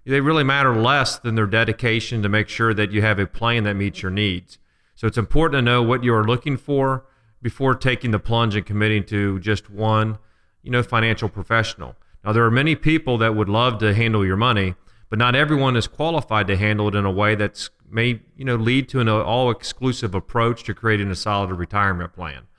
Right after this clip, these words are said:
And that's the key more than anything. We've discussed this on previous shows, but the, really the key is, is to, to find that professional and then begin working on your plan for retirement so you, so you can have the retirement that you want.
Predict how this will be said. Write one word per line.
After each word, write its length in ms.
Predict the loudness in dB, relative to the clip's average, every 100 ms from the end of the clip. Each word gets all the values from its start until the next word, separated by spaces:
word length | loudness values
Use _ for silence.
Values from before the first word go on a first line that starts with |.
| _ _ -4
And 80 |
that's 180 | -2 -2
the 120 | -2
key 460 | -4 0 0 0 -4 _ _ _ _ _ _
more 260 | -2 0 2
than 120 | 2
anything. 300 | 0 -2 -2
We've 240 | -2 -2
discussed 460 | -6 -4 -2 -2 -2
this 180 | -4 -4
on 140 | -6
previous 420 | -2 -2 0 -4
shows, 380 | -2 0 0 0
but 140 | -4
the, 80 | -6
really 240 | -2 0 0
the 120 | -2
key 300 | -4 0 2
is, 340 | 2 0 -4 -14 _ -12
is 160 | -10 -4
to, 260 | -4 -4 -6
to 80 | -8
find 260 | 0 0 0
that 180 | -2
professional 720 | -4 -2 0 0 -2 -4 -4 -8 _ -14
and 120 | -2
then 180 | 0 0
begin 440 | -2 -2 0 0 2
working 360 | 0 0 -2
on 180 | 0 0
your 200 | 0 -2
plan 680 | -4 -6 -2 0 -2 -4 -8 _ _ _
for 140 | _ -4
retirement 680 | -2 -2 0 2 2 -2 -6
so 160 | -8 -4
you, 260 | -2 -4
so 140 | -6 -6
you 120 | -4
can 120 | 0
have 320 | 0 2 0
the 80 | -2
retirement 520 | -4 -2 -2 0 0
that 200 | -4 -8
you 60 | -8
want. 280 | -4 -6